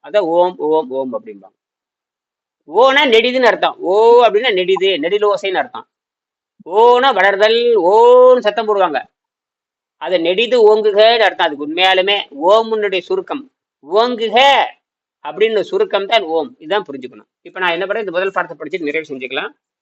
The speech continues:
இந்த டார்வின் பரிணாம சித்தாந்தம் அது எந்த விதமாக எதிர்காலத்தில் வளர்ச்சி அடையும், இதுதான் பலமுறை நீங்க படிக்கணும்.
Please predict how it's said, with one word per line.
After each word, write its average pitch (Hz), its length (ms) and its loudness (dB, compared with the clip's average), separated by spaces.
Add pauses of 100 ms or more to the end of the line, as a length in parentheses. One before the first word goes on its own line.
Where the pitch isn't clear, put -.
(380)
இந்த 165 100 -4 (120)
டார்வின் 254 360 2
பரிணாம 214 320 0
சித்தாந்தம் 175 640 -2 (640)
அது 175 200 -6
எந்த 220 320 0
விதமாக 208 540 0
எதிர்காலத்தில் 185 640 -2
வளர்ச்சி 160 320 -8
அடையும், 135 580 -8
இதுதான் 247 560 0
பலமுறை 190 420 -2
நீங்க 202 180 -4
படிக்கணும். 131 440 -10